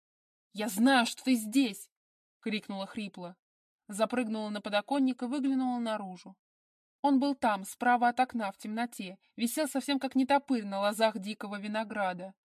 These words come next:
Но ничего, кроме тёмного пятна, различить было нельзя. И, схватившись за раму рукой, Катриона подалась вперёд, пытаясь зацепить его лезвием. Сделала несколько выпадов и взмахов,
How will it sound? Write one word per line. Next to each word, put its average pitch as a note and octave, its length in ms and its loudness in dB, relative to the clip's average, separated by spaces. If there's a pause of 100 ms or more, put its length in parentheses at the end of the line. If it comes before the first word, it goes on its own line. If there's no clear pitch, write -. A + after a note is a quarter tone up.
(280)
Но B3 80 2
ничего, B3+ 440 4
кроме A3 260 -4
тёмного A3+ 440 -2
пятна, B3 340 0
различить A3+ 480 -4
было A3+ 200 -6
нельзя. G3 560 -6 (440)
И, A#3+ 40 -10
схватившись A#3 600 -2
за A3+ 120 2
раму A3+ 240 2
рукой, C4 340 -4
Катриона C4+ 480 -2
подалась A#3+ 420 -4
вперёд, B3 480 -4
пытаясь G3+ 400 -4
зацепить A3+ 440 -10
его G#3 180 -6
лезвием. F#3+ 600 -10 (200)
Сделала G3+ 460 -4
несколько G3+ 460 -8
выпадов A3 460 -6
и G#3 40 -8
взмахов, G3+ 580 -6